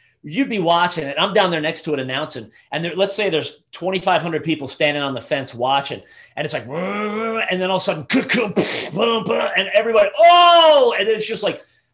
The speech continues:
everything just starts breaking. And we had, I swear we had the whole, like, the cab of the, of the truck just ripped off of the frame, and the coil spring shots were bouncing around, and the drive shafts were dropping. It was amazing.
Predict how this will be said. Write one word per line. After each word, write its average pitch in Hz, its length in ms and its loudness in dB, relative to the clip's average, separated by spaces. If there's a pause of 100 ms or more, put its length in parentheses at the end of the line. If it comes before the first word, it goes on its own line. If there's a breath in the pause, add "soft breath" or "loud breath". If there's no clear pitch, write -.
(220)
everything 226 400 0
just 180 160 -2
starts 175 220 0
breaking. 156 540 -2 (340 soft breath)
And 170 300 -2
we 226 140 -2
had, 220 360 2
I 160 60 -4
swear 208 460 -4
we 190 100 4
had 165 140 -4
the 147 80 -4
whole, 185 500 -4 (400 soft breath)
like, 190 160 -8
the 160 80 -6
cab 208 480 0
of 202 80 2
the, 131 300 -6
of 131 160 -8
the 110 240 -10 (240)
truck 196 400 0
just 127 180 -10
ripped 202 520 -2 (160)
off 202 280 2
of 180 80 -8
the 147 60 -4
frame, 190 460 -4 (300 loud breath)
and 160 140 -4
the 151 60 -6
coil 208 280 -2
spring 202 220 -6
shots - 460 -6
were 180 100 -4
bouncing 196 480 -2
around, 175 380 -2
and 135 80 -8
the 127 40 -10
drive 190 380 -4
shafts 180 340 -2
were 131 120 -8
dropping. 156 480 -4
It 143 80 -10
was 131 100 -10
amazing. 92 440 -14